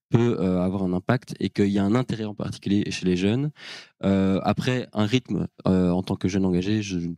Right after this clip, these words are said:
pense pas qu'il y en ait. C'est un peu comme quand on est étudiant, euh, on fait aussi la fête, on travaille, on lit. Euh, s'il y avait un rythme, une routine vraiment fixe, euh, on,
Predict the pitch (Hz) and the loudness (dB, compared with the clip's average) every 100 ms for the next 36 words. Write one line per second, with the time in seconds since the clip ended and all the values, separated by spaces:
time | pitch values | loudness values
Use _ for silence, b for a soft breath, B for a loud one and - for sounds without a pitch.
0 | - 95 - 117 - 92 90 113 - B | -12 -10 -2 -2 2 2 2 0 -6 B
1 | - 98 98 117 107 104 101 - 90 95 | -2 0 2 2 2 2 2 0 0 0
2 | 110 90 85 - 92 104 101 117 98 - | 0 -2 -4 -6 -6 -4 -2 0 0 2
3 | 110 127 - B B B 101 - 95 104 | 0 0 -6 B B B 0 2 4 4
4 | 120 123 107 101 101 127 135 b b b | 2 2 2 2 2 0 -4 b b b
5 | - 98 98 98 98 98 98 80 - _ | -4 0 2 2 2 0 -2 -4 -8 _
6 | _ - - - - 110 104 107 101 127 | _ -12 -10 -6 0 2 4 4 2 0
7 | - 107 98 98 107 113 - 110 101 101 | 0 2 2 2 0 -4 -2 0 2 2
8 | 95 127 - - - 90 87 87 92 B | 2 -2 -2 -6 0 2 2 0 -4 B
9 | B B B _ - 95 90 | B B B _ 0 0 0